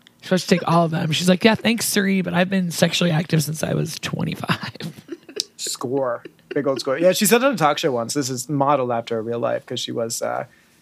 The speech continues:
Speaker 2: late in typical societal terms about losing one's virginity, which there's no time clock on that. Um, but she was like, "I didn't make a choice. Like, this was not a choice that I made."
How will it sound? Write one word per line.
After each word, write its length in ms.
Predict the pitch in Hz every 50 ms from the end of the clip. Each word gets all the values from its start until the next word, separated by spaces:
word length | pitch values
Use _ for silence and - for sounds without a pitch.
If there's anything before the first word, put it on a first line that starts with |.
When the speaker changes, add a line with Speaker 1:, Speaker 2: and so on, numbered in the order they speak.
| _ _ _ - -
Speaker 2:
late 460 | 185 214 247 254 226 190 170 170 -
in 240 | - 165 151 143 147
typical 340 | - - 143 139 135 139 123
societal 400 | - 135 - 123 120 117 117 110
terms 320 | - 113 113 110 113 -
about 260 | 110 110 107 104 - -
losing 300 | 117 117 113 120 113 113
one's 200 | 110 107 107 104
virginity, 500 | - 104 101 - 107 107 104 107 117 131
which 220 | - 143 147 -
there's 160 | - 139 -
no 100 | 123 117 113
time 220 | 113 110 110 113
clock 240 | 110 110 104 - -
on 140 | 120 117 120
that. 280 | 127 127 127 127 - - _ - - - - _ _ _ -
Um, 460 | 143 143 143 135 123 117 123 131 - - _ - - -
but 480 | 180 147 165 160 151 151 147 - - -
she 100 | - 185
was 100 | 180 160
like, 100 | 170 151
"I 100 | 165 220 277
didn't 120 | 330 392
make 120 | 320 220 160
a 80 | 135
choice. 580 | 117 - - 254 233 - - - - - - - -
Like, 100 | 170 170
this 140 | 208 202 -
was 80 | 240
not 140 | 214 208 170
a 60 | 143
choice 440 | 123 - - - 175 170 160 151 - -
that 140 | - 131
I 100 | 117 107 104
made." 360 | 107 104 95 - - -